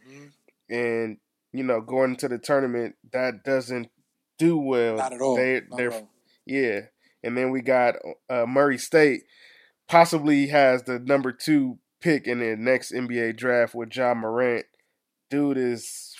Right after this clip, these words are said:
Speaker 2: freakishly athletic. Uh, he can't really shoot from the outside, but he's very athletic.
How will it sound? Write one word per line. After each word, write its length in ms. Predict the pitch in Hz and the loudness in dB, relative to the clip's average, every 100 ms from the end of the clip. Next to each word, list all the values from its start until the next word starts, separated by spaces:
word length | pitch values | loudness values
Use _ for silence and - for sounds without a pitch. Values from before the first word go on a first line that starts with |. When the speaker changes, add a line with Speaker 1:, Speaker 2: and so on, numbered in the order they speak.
| - | -2
Speaker 2:
freakishly 500 | 160 143 143 135 123 | 0 0 -2 -4 -2
athletic. 720 | 113 113 120 117 113 - - _ _ _ _ - | -2 -2 -2 0 -2 -6 -14 _ _ _ _ -2
Uh, 120 | 120 | 0
he 100 | 120 | 0
can't 260 | 123 196 175 | 0 -2 0
really 160 | 165 | 0
shoot 260 | 147 - 165 | -2 -2 -6
from 140 | 139 127 | -4 -2
the 40 | |
outside, 680 | 101 127 - 135 131 120 117 | 0 -2 2 4 6 4 -2
but 300 | 120 113 110 | -2 -2 -4
he's 220 | 113 107 | -14 -16
very 400 | 110 147 147 131 | 0 2 4 2
athletic. 560 | 123 123 120 117 110 | 0 0 -2 -2 -6